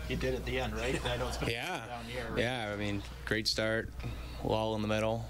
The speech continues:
Speaker 2: and then, uh, strong finish. Hopefully here at the end we finish strong too.
Speaker 1: I know you said, like, Connor doesn't care about going for the personal accolades and
Speaker 2: Yep.
Speaker 1: stuff, and you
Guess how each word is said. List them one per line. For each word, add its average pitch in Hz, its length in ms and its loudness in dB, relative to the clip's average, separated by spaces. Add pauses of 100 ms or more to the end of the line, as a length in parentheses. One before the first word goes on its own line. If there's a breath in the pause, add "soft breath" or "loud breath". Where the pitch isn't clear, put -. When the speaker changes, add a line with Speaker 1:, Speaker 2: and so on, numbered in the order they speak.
(180)
Speaker 2:
and 107 160 2
then, 101 260 4
uh, 101 220 0
strong 104 360 0
finish. 104 240 0
Hopefully 107 380 2
here 104 200 4
at 104 120 -2
the 104 100 2
end 104 100 2
we 101 80 2
finish 101 240 0
strong 101 320 0
too. 104 200 0 (280)
Speaker 1:
I 131 80 -2
know 131 60 0
you 135 100 0
said, 123 220 0
like, 110 140 -4
Connor 123 240 0
doesn't 110 260 -4
care 113 160 0
about 104 240 -2 (300)
going 113 160 0
for - 160 -2
the - 80 -2
personal 123 400 -2
accolades 107 400 -2
and - 100 -2
Speaker 2:
Yep. - 80 -2
Speaker 1:
stuff, - 140 -10
and 110 100 -10
you 104 120 -8